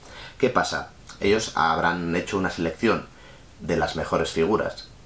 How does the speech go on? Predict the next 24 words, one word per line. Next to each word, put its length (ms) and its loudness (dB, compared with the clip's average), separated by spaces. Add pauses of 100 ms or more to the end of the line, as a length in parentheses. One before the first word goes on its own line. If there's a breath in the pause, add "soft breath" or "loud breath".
(380)
entre 220 -6
comillas, 420 0
porque 220 -4
ya 80 2
habéis 140 2
visto 220 -2
que 100 2
hay 80 4
algunas 420 2
que 160 -6
tela, 360 2 (120)
de 100 -2
las 140 -2
que 80 -2
han 160 0
salido 260 0
ya. 240 0 (480 loud breath)
Pero 400 4 (220)
lo 160 6
que 80 2
quiero 140 6
decir 340 2
es 160 2
que 260 0